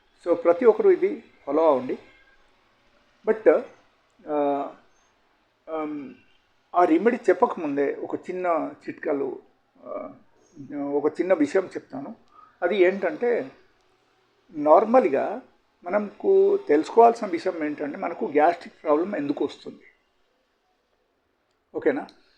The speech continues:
So, గ్యాస్ట్రిక్ ప్రాబ్లం ఎందుకు వస్తుందని తెలిసి ఆ రెమెడీ మనం పాటిస్తే అప్పుడు ఏమవుతుందంటే హండ్రెడ్ పర్సెంట్ మనం, ఆ, గ్యాస్ట్రిక్ ప్రాబ్లం నుంచి బయటపడతాం. So,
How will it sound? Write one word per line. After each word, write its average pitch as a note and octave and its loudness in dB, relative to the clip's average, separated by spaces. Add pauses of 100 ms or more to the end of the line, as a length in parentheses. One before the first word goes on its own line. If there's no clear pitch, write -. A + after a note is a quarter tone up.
(440)
So, - 6 (260)
గ్యాస్ట్రిక్ - -2
ప్రాబ్లం F#3 -2
ఎందుకు D3+ -2
వస్తుందని F3 -6
తెలిసి D3+ -6 (380)
ఆ D#3 -2
రెమెడీ C#3 -2
మనం E3+ -6
పాటిస్తే C#3 -6 (720)
అప్పుడు A#3 2
ఏమవుతుందంటే G#3+ -2 (220)
హండ్రెడ్ F3+ 0
పర్సెంట్ G3 -6
మనం, F3 -8 (420)
ఆ, D3 -2
గ్యాస్ట్రిక్ C#3 -4
ప్రాబ్లం C#3+ -2
నుంచి C3 -8
బయటపడతాం. C3 -6 (1120)
So, G3 6